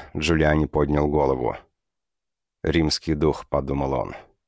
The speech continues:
"Знать, как надо поступить, и в нужный момент действовать без сомнений". "Вы можете быть кем угодно, но вы не трус",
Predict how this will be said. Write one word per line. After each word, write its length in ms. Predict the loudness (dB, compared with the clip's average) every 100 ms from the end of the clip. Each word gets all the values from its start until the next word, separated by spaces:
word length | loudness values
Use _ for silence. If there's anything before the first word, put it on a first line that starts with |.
| _
"Знать, 420 | -8 -2 2 0 0
как 200 | -2 0
надо 220 | 0 0
поступить, 720 | -2 -4 -4 -4 -4 -6 -8 -4
и 80 |
в 60 | 0
нужный 280 | 2 2 2
момент 460 | 2 2 0 -2 -4
действовать 480 | -2 -2 -2 -6
без 180 | -4 -2
сомнений". 640 | 0 0 -2 -4 -8 -14 -20 _ _ _ _ _ _ _ _ _ _ _ _ _
"Вы 220 | 0 4
можете 480 | 4 4 2 2 2
быть 240 | 2 0
кем 240 | 0 2 4
угодно, 680 | 2 2 0 0 -4 -6 -8 -2
но 200 | 2 4
вы 100 | 4
не 100 | 4
трус", 460 | 2 0 0 -2